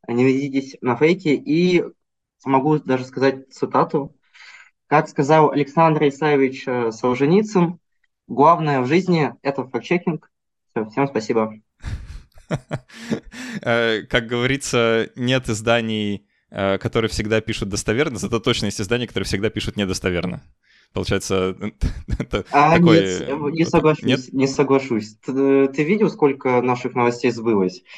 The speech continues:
Speaker 1: Я бы сказал, то,
Speaker 2: А.
Speaker 1: что мы, а, даже не шутим, и даже,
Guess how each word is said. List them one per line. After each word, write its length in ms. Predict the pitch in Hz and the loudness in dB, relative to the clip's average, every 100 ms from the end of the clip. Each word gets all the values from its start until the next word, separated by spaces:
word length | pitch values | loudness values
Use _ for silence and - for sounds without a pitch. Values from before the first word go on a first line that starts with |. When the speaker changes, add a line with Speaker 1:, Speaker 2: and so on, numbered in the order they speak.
| - - | -20 -2
Speaker 1:
Я 160 | 117 | 0
бы 100 | 147 | 2
сказал, 300 | 160 156 156 175 | 2 0 2 2
то, 240 | 110 101 | 2 2
Speaker 2:
А. 20 | |
Speaker 1:
что 160 | 90 165 | 2 2
мы, 400 | 165 180 180 160 - _ _ | 4 4 4 2 -6 _ _
а, 180 | - 135 | -2 0
даже 280 | 131 160 175 | 4 2 2
не 120 | 160 | -2
шутим, 580 | 147 233 262 156 107 104 - - - | 0 0 0 0 -2 -4 -18 -20 -4
и 100 | 127 | 2
даже, 640 | 143 156 139 147 143 139 | 4 4 6 6 6 2